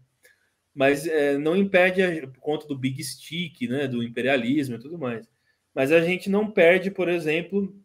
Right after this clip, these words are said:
é, a nossa substância, a nossa essência, né?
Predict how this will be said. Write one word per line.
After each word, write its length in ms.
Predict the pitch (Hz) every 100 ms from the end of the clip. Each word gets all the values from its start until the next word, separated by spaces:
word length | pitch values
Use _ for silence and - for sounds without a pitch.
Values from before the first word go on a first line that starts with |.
| -
é, 360 | 143 143 139
a 120 | 135 151
nossa 280 | 151 190
substância, 760 | 180 - 185 196 214 208 196 143
a 40 |
nossa 220 | 139 143
essência, 640 | 170 - 185 185 165 - 113
né? 180 | 139